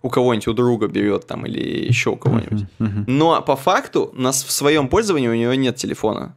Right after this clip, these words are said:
Speaker 1: э, именно
Speaker 2: Мгм.
Speaker 1: смартфона.
Speaker 2: Мгм.
Speaker 1: Так у него есть телефон вот такой, на, на фотографии, собственно, представлен.
Speaker 2: <laughs> Мгм.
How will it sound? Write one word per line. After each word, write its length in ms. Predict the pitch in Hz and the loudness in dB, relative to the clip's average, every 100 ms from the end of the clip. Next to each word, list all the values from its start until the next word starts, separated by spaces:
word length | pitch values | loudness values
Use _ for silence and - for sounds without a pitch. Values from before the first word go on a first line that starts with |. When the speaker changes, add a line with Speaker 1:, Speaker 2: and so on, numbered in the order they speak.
| - | -10
Speaker 1:
э, 240 | 143 - 92 | -6 -4 -2
именно 240 | 104 98 | -2 -2
Speaker 2:
Мгм. 20 | |
Speaker 1:
смартфона. 540 | 104 104 110 - - - _ - | 0 0 0 -4 -6 -10 _ -6
Speaker 2:
Мгм. 260 | 113 113 104 - _ _ _ | -2 0 -2 -8 _ _ _
Speaker 1:
Так 180 | - 151 | 2 2
у 60 | 226 | 4
него 120 | 196 | 4
есть 240 | 160 175 | 4 2
телефон 360 | 151 139 170 160 | 0 0 2 2
вот 120 | 131 | 2
такой, 280 | 151 - 113 | 0 2 2
на, 200 | 95 110 | 2 0
на 120 | 107 | 0
фотографии, 560 | 120 117 117 147 160 - | 0 0 2 2 0 -4
собственно, 320 | 131 - 113 | -4 -6 -4
представлен. 580 | 127 123 120 - - 135 - _ _ _ - | -2 0 0 0 -2 -10 -16 _ _ _ -4
Speaker 2:
<laughs> 60 | 139 - - - _ _ _ _ _ _ 175 | -2 -2 -6 -20 _ _ _ _ _ _ -2
Мгм. 420 | 123 98 113 | 0 0 -2